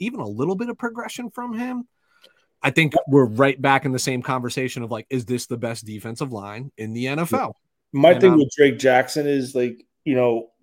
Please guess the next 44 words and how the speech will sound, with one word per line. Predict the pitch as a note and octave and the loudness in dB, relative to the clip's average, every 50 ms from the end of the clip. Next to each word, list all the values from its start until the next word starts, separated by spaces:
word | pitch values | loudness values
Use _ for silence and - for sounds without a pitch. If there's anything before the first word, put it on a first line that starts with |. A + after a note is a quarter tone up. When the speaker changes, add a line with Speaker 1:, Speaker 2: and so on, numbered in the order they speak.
| _ _ _ _ _ _ _ _ _ _ _ _ _ _ _ _ _ _ _ _ _ _ _ _ | _ _ _ _ _ _ _ _ _ _ _ _ _ _ _ _ _ _ _ _ _ _ _ _
Speaker 2:
he, | - C3 F3+ G#3 G3+ F#3+ F3 - - _ _ _ _ _ _ - | -10 -6 -4 -4 -4 -4 -6 -8 -12 _ _ _ _ _ _ 0
his | C#3 F3 G#3 F#3+ D#3+ | 4 4 6 6 6
issue | F3+ E3+ E3+ - E3+ D#3 C#3+ C3+ B2+ B2+ | 6 4 4 2 0 0 0 -2 -4 -8
coming | - D3 C#3 C3+ C3 | -6 -4 0 0 0
out | A#2+ | 0
of | A#2 A#2 | 0 -2
U | A#2+ B2 A#2+ | -2 -2 -2
S | A2+ - | -4 -4
C | - B2 A2 | -6 -8 -8
is | G#2+ | -6
they | G#2 B2+ B2+ | -4 -4 -4
kept | B2 - B2+ G#2+ - | -4 -4 -6 -6 -6
playing | - A2 A2 G#2 G2+ F#2 F#2 | -8 -10 -10 -10 -10 -12 -14
with | F2 | -16
him. | E2+ E2 - _ _ | -20 -20 -20 _ _
Stand | _ - - C#3+ D3 C#3+ C#3 | _ -8 -2 0 0 2 2
him | C3+ C#3+ | 2 2
up, | C#3 C#3 - - | 2 0 -2 -8
put | C3+ B2 | -8 -8
him | A2+ A2+ | -6 -6
down. | G#2+ G#2+ G2+ F#2+ | -8 -8 -10 -12
Speaker 1:
Oh, | - - F3 | -6 -2 0
Speaker 2:
Stand | E3 D3+ | 0 2
him | C#3 F3 | 2 0
up, | E3+ | 0
Speaker 1:
everywhere. | D#3+ B2+ G#2 G2 F#2+ F#2+ - | -2 -2 -4 -6 -10 -14 -14
Speaker 2:
put | A2 | -16
him | G#2+ - | -16 -16
down. | _ _ - C#3 | _ _ -10 -8
Speaker 1:
Yeah. | C#3 A#2 | -8 -4
Speaker 2:
Drop | - C#3 D3+ D#3+ D3 | 0 2 4 4 4
your | D3 C#3+ | 2 4
weight, | D3 D#3+ D#3 D3+ B2 | 6 6 6 4 2
gain | A#2 C3+ B2+ A#2+ A2+ G2+ | -2 -2 0 0 -2 -6
weight. | G2 F#2+ F#2 | -10 -12 -8
Drop | - - C#3 C#3+ C#3 | -4 0 0 0 0
your | C#3+ D3+ D3 | -2 -4 -4
weight, | D#3 C#3+ C3+ B2 A#2 | -4 -4 -4 -4 -4
gain | C3 B2+ A#2 G#2+ | -4 -4 -4 -6
weight. | G2+ F#2+ F#2+ F#2 - | -8 -12 -16 -14 -10
That, | D3+ D3 D3 - | -10 -10 -10 -10
that, | E3 D#3+ E3 | -12 -10 -6
you | E3+ F3+ | -2 -2
know, | F3+ E3+ E3 E3 | -2 -2 -2 -4